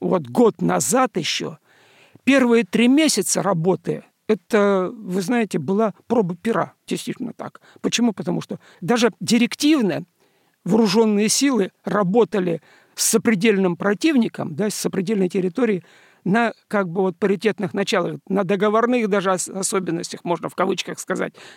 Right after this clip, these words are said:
Знаете как, то есть, э, иногда даже командиры, начальники предупреждали, говорит: «Есть связь у тебя с той стороны, предупреди, пусть они оставят боевые позиции, уйдут, а мы через двадцать минут нанесём удар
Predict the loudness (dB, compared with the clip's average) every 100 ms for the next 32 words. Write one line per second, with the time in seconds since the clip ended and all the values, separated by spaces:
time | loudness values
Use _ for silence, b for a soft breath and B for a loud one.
0 | B -2 2 2 0 -2 0 0 0 -2
1 | b b b -4 -4 -4 -6 -8 -10 -4
2 | 0 2 0 0 0 0 -2 -6 b _
3 | -2 0 2 2 2 2 0 0 -2 0
4 | 0 0 -4 -6 -6 -6 -4 -4 -2 -4
5 | -4 -8 -10 B B B B -2 0 0
6 | -2 -2 -2 -2 -6 -6 -4 -4 -2 -4
7 | -2 -4 -4 -6 b -2 0 0 -2 -2
8 | -4 _ 0 0 2 0 0 -2 0 -2
9 | -2 -4 -10 -10 -2 0 0 0 -2 -2
10 | -2 -4 -8 _ B B 2 2 4 2
11 | 2 b b 2 2 2 -4 -4 -2 0
12 | -4 -4 -2 -2 0 0 0 -2 -2 -2
13 | -2 -2 0 -2